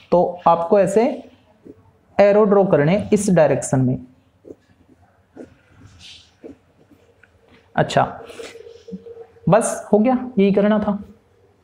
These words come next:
जो question number four है, उसमें आपको अब की बार x plus y less than five दे रखा है, तो इसके corresponding मैंने linear equation लिखी है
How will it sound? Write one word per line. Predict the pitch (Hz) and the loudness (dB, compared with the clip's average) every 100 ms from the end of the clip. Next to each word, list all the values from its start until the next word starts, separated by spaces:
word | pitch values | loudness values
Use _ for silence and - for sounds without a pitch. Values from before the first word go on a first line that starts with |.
| _ _ - - - - _ - | _ _ -20 -20 -20 -20 _ -4
जो | 214 220 | 0 0
question | 220 233 269 | 2 2 2
number | 269 277 | 4 2
four | 277 262 254 | 2 2 4
है, | 254 277 - - | 4 2 -2 -4
उसमें | 220 - 247 277 | -4 0 0 2
आपको | 277 226 - 254 254 | 4 2 0 2 4
अब | 285 - 208 208 | 2 0 0 0
की | 262 | 2
बार | 233 254 - | 4 2 2
x | 233 - - | -2 -4 -2
plus | 262 254 247 | 0 2 2
y | 247 | 2
less | 240 220 | 2 2
than | 220 247 247 | 2 0 2
five | 240 233 | 2 2
दे | 240 | 0
रखा | 240 - 254 | 0 0 0
है, | |
तो | 254 | 2
इसके | 254 - 262 | -2 0 -2
corresponding | 254 240 - - 240 262 247 | 2 0 0 0 2 4 2
मैंने | 233 247 | 2 2
linear | 233 233 233 | 2 2 2
equation | 233 233 226 | 2 0 0
लिखी | 233 226 240 247 | 0 0 0 0
है | 285 | 0